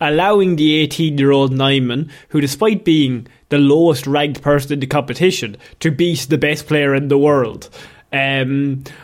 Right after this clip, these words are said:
others theorised that Nyman used a, a shoe computer, as I mentioned, connected to an A-, A I, thus the suggestion that he p-, that he should play nude because then he would have no longer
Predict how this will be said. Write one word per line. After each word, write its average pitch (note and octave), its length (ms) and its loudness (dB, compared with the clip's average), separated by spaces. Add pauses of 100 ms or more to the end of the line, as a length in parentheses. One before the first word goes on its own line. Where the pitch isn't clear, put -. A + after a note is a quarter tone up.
(120)
others A3 240 2
theorised F3+ 800 2
that D3 380 -4
Nyman D#3 300 0
used D3+ 280 2
a, C#3+ 220 -2
a C#3+ 60 -6
shoe A#3 320 0
computer, C3 440 0
as B2 120 -4
I B2 40 0
mentioned, C#3 500 -2
connected E3+ 480 -2
to D#3+ 160 2
an D3+ 80 0
A-, E3 520 2
A F3 220 2
I, C#3+ 360 -2 (440)
thus F3+ 420 0 (280)
the D3+ 80 -6
suggestion D3 540 -2
that C#3 140 0
he C#3 100 0
p-, - 260 -14
that D3+ 140 0
he D3 100 -2
should C3+ 180 -4
play E3+ 240 2
nude D#3+ 580 0 (180)
because C3 240 -6
then E3+ 160 2
he D#3+ 60 4
would D#3+ 140 2
have D3 160 -2
no E3+ 180 2
longer D3+ 640 2